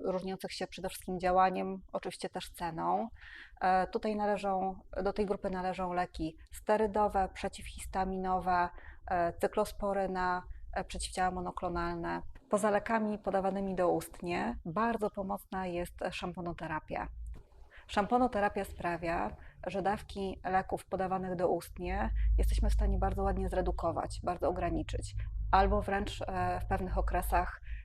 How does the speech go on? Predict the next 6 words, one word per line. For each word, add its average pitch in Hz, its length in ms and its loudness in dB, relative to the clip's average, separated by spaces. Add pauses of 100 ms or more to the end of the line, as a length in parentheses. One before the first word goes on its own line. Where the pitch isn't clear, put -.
(160)
e, 180 240 -2
wyciszenia 180 640 -2
objawów 175 380 0
choroby 190 580 2 (120)
je 226 120 2
odstawić. - 680 -2